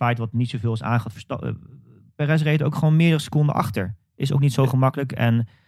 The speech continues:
Speaker 1: als Verstappen, als, als, sorry, als Perez op die, eh, twee puntjes na het kampioenschap zou missen, kijk, eh, dat is ook iets wat wij allebei hebben aangehaald. Eh, Perez is ook het hele seizoen al,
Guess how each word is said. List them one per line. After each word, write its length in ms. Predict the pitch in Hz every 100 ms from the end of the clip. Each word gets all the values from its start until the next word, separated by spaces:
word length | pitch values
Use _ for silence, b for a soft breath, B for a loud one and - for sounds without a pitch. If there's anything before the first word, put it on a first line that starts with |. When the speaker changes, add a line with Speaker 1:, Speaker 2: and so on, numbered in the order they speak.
| B B
Speaker 1:
als 200 | 127 -
Verstappen, 520 | - 139 135 139 135
als, 300 | 135 135 -
als, 100 | 135
sorry, 160 | 139 107
als 100 | -
Perez 400 | 135 135 135 - _ _ _ _
op 160 | 123 117
die, 220 | 131 131
eh, 60 | 120
twee 240 | - 131
puntjes 400 | 127 135 127 113
na 400 | 123 120 110 104 _ _ _ _ _ _ _
het 140 | 120
kampioenschap 440 | - 120 127 127 117
zou 160 | 120
missen, 300 | 117 131 135
kijk, 280 | 123 117 -
eh, 320 | - 120 117 113 _
dat 200 | _ 127
is 120 | 120 127
ook 160 | 131
iets 140 | 131 120
wat 120 | 117
wij 120 | 120
allebei 300 | 117 123 120
hebben 180 | 127 -
aangehaald. 480 | 104 107 104 135 - b b b b -
Eh, 100 | 123
Perez 320 | - 120 127 117
is 160 | -
ook 260 | 127 131 -
het 140 | - 127
hele 160 | 135 131
seizoen 280 | 120 127
al, 480 | 120 123 123 135 165